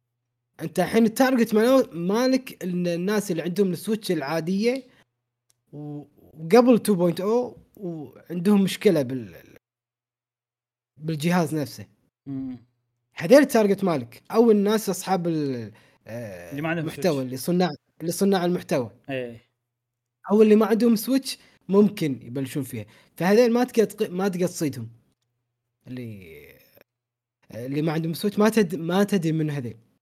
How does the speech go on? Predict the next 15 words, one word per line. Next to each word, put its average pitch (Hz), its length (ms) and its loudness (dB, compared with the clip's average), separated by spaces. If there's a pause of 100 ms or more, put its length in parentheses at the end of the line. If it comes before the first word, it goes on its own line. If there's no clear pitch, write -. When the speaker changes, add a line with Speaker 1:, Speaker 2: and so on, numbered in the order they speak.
Speaker 2:
مم. 131 220 -12 (480)
Speaker 1:
ما 170 220 0
تدري 196 600 2
كم 190 220 2
عددهم 170 420 0
أصلًا. - 200 -14 (360)
ما 160 120 -2
تقدر 180 160 0
تحصيهم. 170 580 -2 (1080)
فهذا 156 260 -2
شوية 156 400 0
عشان 156 360 -8
شي 180 140 0
أنا 156 100 -2
استبعدتها. 139 560 -8